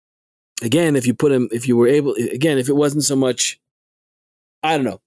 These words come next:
I mean, I love Spider-Man and I love the, the I've, I've, I've read and enjoyed many a Spider-Man story, but it's one of those things where in that particular issue, it, he kinda just show, like, shows you how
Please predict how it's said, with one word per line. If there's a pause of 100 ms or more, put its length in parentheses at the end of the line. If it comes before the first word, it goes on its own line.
I
mean,
I
love
Spider-Man
and
I
love (180)
the,
the
I've,
I've, (120)
I've
read
and
enjoyed
many
a
Spider-Man
story,
but
it's
one
of
those
things
where
in
that
particular
issue, (460)
it,
he
kinda
just
show,
like,
shows
you
how